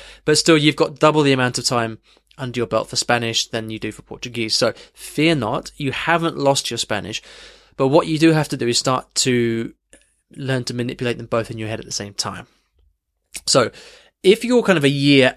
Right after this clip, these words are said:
out of learning Spanish, you might want to do something like,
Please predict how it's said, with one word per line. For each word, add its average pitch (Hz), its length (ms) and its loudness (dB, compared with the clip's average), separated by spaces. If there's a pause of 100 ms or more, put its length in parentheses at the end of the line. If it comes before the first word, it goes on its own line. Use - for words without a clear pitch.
out 135 280 0
of 120 100 -4
learning 110 200 -4
Spanish, 113 360 -6
you 127 100 -4
might 143 260 0
want 139 220 -8
to - 100 -8
do 135 120 -2
something 123 380 -6
like, 113 360 -8